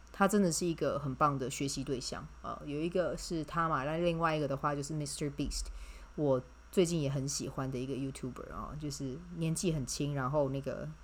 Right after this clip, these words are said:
follower 是做到全球第一，我觉得就是去共振他们两个能量，我真的还蛮，蛮开心也蛮雀跃的。好，先拉回到主题哦，先让我喝个水。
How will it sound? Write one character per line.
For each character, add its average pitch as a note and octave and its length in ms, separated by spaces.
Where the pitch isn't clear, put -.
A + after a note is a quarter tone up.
follower F#3+ 560
是 E3 120
做 E3+ 180
到 D#3+ 160
全 D3 220
球 C#3+ 180
第 E3+ 140
一， C#3 360
我 C#3+ 80
觉 D#3+ 160
得 D#3+ 320
就 F3 140
是 F#3+ 120
去 G#3 140
共 G#3+ 240
振 G#3 100
他 G3 120
们 E3+ 80
两 C#3+ 120
个 C3+ 80
能 C3+ 220
量， D3+ 300
我 C3+ 120
真 F#3+ 240
的 F3 80
还 D#3 160
蛮， D3 320
蛮 D#3 360
开 F3 220
心 F3+ 200
也 D#3+ 80
蛮 B2+ 200
雀 C#3 240
跃 A#2+ 220
的。 - 140
好， E3 300
先 A#3 220
拉 A#3+ 180
回 F#3+ 100
到 F3+ 180
主 C#3 180
题 B2+ 200
哦， B2 120
先 F#3+ 140
让 F#3 120
我 C3 60
喝 D#3 120
个 D3+ 60
水。 - 240